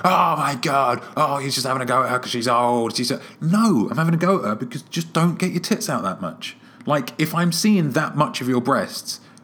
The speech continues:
realistically, I should be able to see all of them. Like, that, that's, that's the rule. That's the rule. Don't push the envelope that far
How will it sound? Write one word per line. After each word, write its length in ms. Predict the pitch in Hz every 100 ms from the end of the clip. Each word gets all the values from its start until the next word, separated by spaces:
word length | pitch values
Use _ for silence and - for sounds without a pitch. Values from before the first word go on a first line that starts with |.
| -
realistically, 720 | 120 160 170 160 160 123 113
I 100 | 107
should 240 | 101 135 107
be 80 |
able 160 | 117 107
to 80 | 95
see 180 | - 101
all 200 | 87 82
of 80 |
them. 180 | 76 76 - - - - -
Like, 240 | 110 117
that, 200 | 139 120
that's, 260 | 156 131 -
that's 300 | - 147 -
the 120 | 135
rule. 240 | 117 92 85
That's 200 | 131 123
the 60 | -
rule. 100 | 101
Don't 260 | 143 147 -
push 180 | 160
the 140 | - 139
envelope 360 | 131 120 110 -
that 180 | 117
far 400 | - 117 90 85